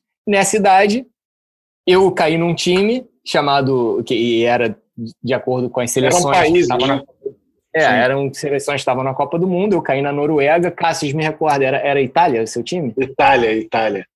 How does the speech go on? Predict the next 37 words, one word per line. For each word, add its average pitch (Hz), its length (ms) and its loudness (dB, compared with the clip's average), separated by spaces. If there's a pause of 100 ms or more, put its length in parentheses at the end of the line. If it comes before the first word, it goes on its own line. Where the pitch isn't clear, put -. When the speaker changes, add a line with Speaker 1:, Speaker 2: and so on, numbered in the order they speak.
(180)
Speaker 1:
Era 123 120 -4
Itália. 117 500 -2 (480)
E 214 480 2
a 185 140 0
minha 247 240 0
campanha 202 520 0
com 185 140 -2
a 185 80 2
Noruega, 156 760 2 (220)
eram, 175 380 2 (140)
a 143 80 2
gente 175 320 0
disputou 175 440 0
quatorze 220 640 0
jogos 139 520 -2 (100)
com 185 320 -2 (180)
treze 240 480 4
vitórias 175 840 0
e 190 160 2
um 214 180 2
empate. 202 640 -4 (540)
E, 277 220 2
só 214 200 2
que 202 100 0
o - 20 2
regulamento 165 480 2
da 147 80 0
competição 170 480 -2
não 220 100 0
era 220 100 2
pontos 214 260 -4
corridos, 160 440 0
tinha 175 220 -2
que - 80 -10
ter 180 80 -2
uma 170 140 -2
final. 143 420 -2